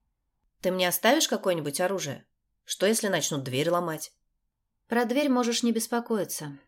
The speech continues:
Порывшись в сумке, я нашла электрошокер и протянула Андрею. «Вот, возьми на крайний случай. Если начнут ломиться, сразу звони мне. Я буду недалеко отсюда и быстро приеду. На дверь у них уйдёт не меньше часа.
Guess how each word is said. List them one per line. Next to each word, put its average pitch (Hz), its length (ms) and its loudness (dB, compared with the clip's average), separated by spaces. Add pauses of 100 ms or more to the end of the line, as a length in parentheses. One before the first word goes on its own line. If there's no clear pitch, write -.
(360)
Порывшись 170 440 -2
в - 60 -6
сумке, 240 320 -4
я 185 120 -2
нашла 165 360 -4
электрошокер 220 720 -6
и 240 160 -8
протянула 185 540 -6
Андрею. 139 420 -8 (540)
«Вот, 202 480 -2
возьми 185 320 0
на 160 120 -2
крайний 147 300 -4
случай. - 500 -10 (360)
Если 190 260 0
начнут 202 340 -4
ломиться, 233 440 2
сразу 220 380 0
звони 160 340 -6
мне. 143 360 -8 (280)
Я 185 200 0
буду 180 180 -4
недалеко 190 420 -4
отсюда 143 340 -4
и 147 40 -6
быстро 208 300 -6
приеду. 139 480 -10 (480)
На 208 140 0
дверь 269 240 0
у 254 40 4
них 226 180 0
уйдёт 214 460 0
не 190 200 -10
меньше 202 300 -6
часа. - 480 -10